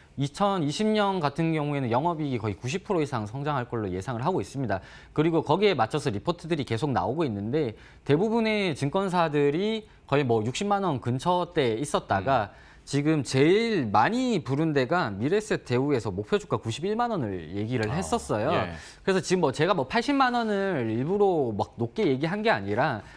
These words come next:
Speaker 1: 이런 실적이랑 뭐 나머지 기대감을 반영했을 땐 충분히 팔십만 원이 갈 수 있다고 예상을 드렸었던 거고, 뭐 좀 사 분기 실적 같은 경우에는 지금 이월 십이일 날 발표를 합니다. 그래서 이제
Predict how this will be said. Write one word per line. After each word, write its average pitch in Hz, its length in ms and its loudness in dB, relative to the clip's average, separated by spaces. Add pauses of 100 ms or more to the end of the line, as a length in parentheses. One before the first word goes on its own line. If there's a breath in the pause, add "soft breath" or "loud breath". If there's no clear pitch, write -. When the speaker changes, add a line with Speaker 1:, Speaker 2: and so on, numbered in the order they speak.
(160 loud breath)
Speaker 1:
이런 185 240 2
실적이랑 226 1120 2
뭐 117 220 2
나머지 147 320 2
기대감을 185 500 2
반영했을 147 480 -2
땐 127 140 -2
충분히 196 300 -2
팔십만 196 460 -2
원이 123 240 -2
갈 131 200 -2
수 151 140 -8
있다고 156 520 0 (320 loud breath)
예상을 160 420 0
드렸었던 156 720 0
거고, 117 520 0 (240 loud breath)
뭐 147 240 4
좀 185 200 0
사 190 200 2
분기 226 200 0
실적 262 300 0
같은 233 300 2
경우에는 208 760 0
지금 131 340 -2
이월 185 360 2
십이일 262 420 -2
날 185 160 2
발표를 - 460 0
합니다. 139 520 0
그래서 110 200 -4
이제 104 180 0